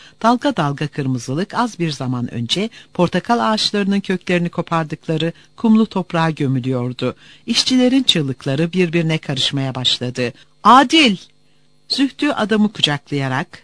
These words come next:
"Biri gidip onu bulsun." dedi. On dört yaşından daha büyük olmayan Gazze'li genç bir çocuk garaja doğru seyirtti. Adil kaportası kaldırılmış kocaman bir kamyonun ön kısmına tırmanmıştı.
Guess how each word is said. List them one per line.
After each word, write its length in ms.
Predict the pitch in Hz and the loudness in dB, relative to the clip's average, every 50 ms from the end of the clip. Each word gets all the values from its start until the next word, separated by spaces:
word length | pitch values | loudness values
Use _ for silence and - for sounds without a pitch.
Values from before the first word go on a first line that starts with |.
| _ - 254 | _ -2 0
"Biri 180 | 269 285 269 | 0 2 2
gidip 340 | 233 254 233 220 247 - - | 0 0 -2 -2 -2 -2 0
onu 220 | 202 208 208 202 | 0 0 0 2
bulsun." 460 | 185 202 196 - - - 170 160 139 123 | 0 -2 -2 -2 -2 -2 -2 -2 -2 -2
dedi. 380 | 135 131 123 - 135 117 - - _ _ _ _ _ _ _ _ | -4 -6 -6 -4 -6 -6 -8 -8 _ _ _ _ _ _ _ _
On 200 | - 214 226 202 | 0 2 2 4
dört 220 | 175 165 151 - - | 2 0 0 -2 -2
yaşından 500 | 143 - - 147 143 151 202 240 262 247 | -2 0 0 0 0 0 0 2 2 2
daha 240 | 254 214 233 220 202 | 0 0 0 0 0
büyük 240 | 214 208 202 - | 0 0 0 0
olmayan 440 | 202 185 165 139 143 135 139 156 185 | 0 0 0 2 0 0 0 0 0
Gazze'li 480 | 185 208 208 185 - - 143 139 151 160 | 0 0 0 0 -2 -2 -2 -2 -2 -2
genç 340 | - 208 208 - - - - | -2 -2 -2 -2 -4 -4 -4
bir 80 | 131 | -4
çocuk 420 | 123 - - 131 123 - 175 - - | -4 -4 -6 -6 -4 -6 -6 -4 -2
garaja 420 | 196 185 190 185 185 196 190 170 | 0 0 0 0 0 0 -2 -2
doğru 220 | 147 139 139 147 | -2 -2 -2 -4
seyirtti. 640 | 151 - - 131 127 127 - - _ - 127 127 - - - - - - - | -6 -6 -6 -6 -6 -6 -6 -10 _ -6 -6 -6 -6 -8 -14 -20 -20 -10 -2
Adil 380 | - 156 170 156 139 202 240 254 | 2 4 4 4 4 0 -2 -2
kaportası 600 | - - 226 - 233 226 - - 214 - - 202 | -2 -2 -2 0 0 0 0 0 -4 -4 -6 -6
kaldırılmış 720 | - 202 190 185 175 175 175 170 170 170 170 175 - - | -2 0 0 0 0 -2 -2 0 0 0 0 0 -2 -2
kocaman 520 | - 247 247 233 226 208 202 190 185 175 | -2 -2 -2 0 0 0 2 0 0 0
bir 100 | 170 170 | -2 -4
kamyonun 580 | - - - 151 156 156 151 151 147 160 185 196 | -4 -4 -4 -2 -2 -2 -2 -2 -2 -2 -2 -2
ön 160 | - 202 202 | 0 0 -2
kısmına 480 | - - 180 - - 180 165 160 151 156 | -2 -4 -8 -8 -4 -4 -2 -2 -2 -4
tırmanmıştı. 840 | - - 131 123 127 123 127 131 131 127 - - - - 131 127 | -6 -6 -6 -4 -4 -4 -2 -4 -4 -2 -2 -4 -4 -4 -6 -8